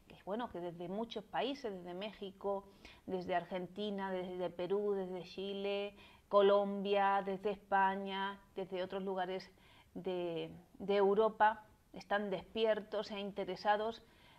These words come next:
por conocer la obra de Sigmund Freud, por conocer más del psicoanálisis y también por clarificar, porque vivimos tiempos sombríos, pese a las existencias de, de unos medios de comunicación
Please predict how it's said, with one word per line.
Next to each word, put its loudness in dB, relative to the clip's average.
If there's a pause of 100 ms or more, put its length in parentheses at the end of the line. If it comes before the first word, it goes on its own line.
(140)
por -2
conocer -2
la 0
obra -2
de -6
Sigmund -8
Freud, 0 (140)
por -6
conocer -8
más -6
del -4
psicoanálisis -2 (220)
y -4
también 0
por -4
clarificar, -2
porque 0 (100)
vivimos 0
tiempos 0
sombríos, -2 (300)
pese 4 (680)
a -4
las 4
existencias 2
de, 2
de 6
unos 2
medios 0
de 2
comunicación -2